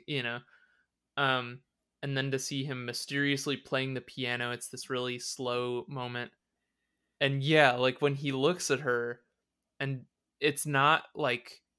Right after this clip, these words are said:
"Kate, you're here." It's, "What are you doing here?"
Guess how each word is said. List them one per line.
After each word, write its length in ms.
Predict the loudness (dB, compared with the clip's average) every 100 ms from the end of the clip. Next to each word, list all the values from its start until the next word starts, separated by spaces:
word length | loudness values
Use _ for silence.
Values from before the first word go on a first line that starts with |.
| _ -8
"Kate, 440 | -2 0 0 -4 _ -4
you're 160 | -2
here." 680 | 0 2 4 4 2 -2 -8 _ _
It's, 280 | -2 -2 -8 _ _ _ _ _ _ _
"What 200 | 0 2
are 80 | 2
you 200 | 0 -4
doing 340 | -4 -4 -4 -6
here?" 440 | -10 -12 -12 -16